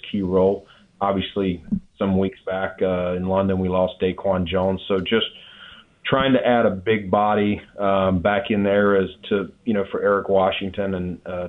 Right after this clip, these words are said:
to use in, in, in our D-line rotation.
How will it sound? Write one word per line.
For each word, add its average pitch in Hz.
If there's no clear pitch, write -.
to 95
use 95
in, 92
in, 95
in 95
our 92
D-line 92
rotation. 90